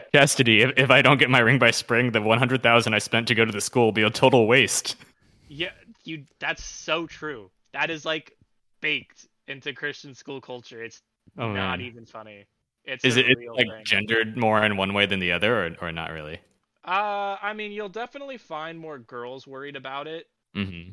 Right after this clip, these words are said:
Speaker 2: like, publicly. Like, it's safer for them to be more open about that.
Speaker 1: Yeah, yeah.
Speaker 2: Um, but depending on the guy, you can kinda tell, like, for guys who go to Christian school, they're either there 'cause their parents made them go there, or they're there because, like, they wanna be a pastor.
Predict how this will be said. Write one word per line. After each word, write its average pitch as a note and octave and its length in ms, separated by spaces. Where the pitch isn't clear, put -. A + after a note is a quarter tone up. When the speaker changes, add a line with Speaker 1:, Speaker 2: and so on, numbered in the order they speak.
Speaker 2:
like, B2 240
publicly. C3+ 500
Like, B2 220
it's A#2 120
safer B2 440
for B2+ 180
them B2 200
to B2 120
be A#2 160
more A#2 240
open A2+ 280
about C#3+ 260
that. F3+ 280
Speaker 1:
Yeah, G2 260
yeah. B2+ 340
Speaker 2:
Um, B2 180
but D3+ 140
depending F3+ 520
on D#3+ 200
the C#3+ 100
guy, A2+ 720
you D#3+ 140
can A3 100
kinda G3 240
tell, C#3 220
like, B2 240
for F3+ 340
guys C4+ 300
who C4 80
go G3 100
to D#3+ 80
Christian D3 420
school, C#3 400
they're C#3 140
either E3+ 180
there D#3+ 120
'cause D#3 140
their C3+ 100
parents C3 380
made D#3 160
them D#3+ 260
go E3 160
there, F3+ 360
or C#3 140
they're C3 160
there B2 300
because, A#2+ 380
like, A#2 160
they A#2+ 80
wanna A#2 240
be A2+ 100
a G2+ 60
pastor. C3+ 560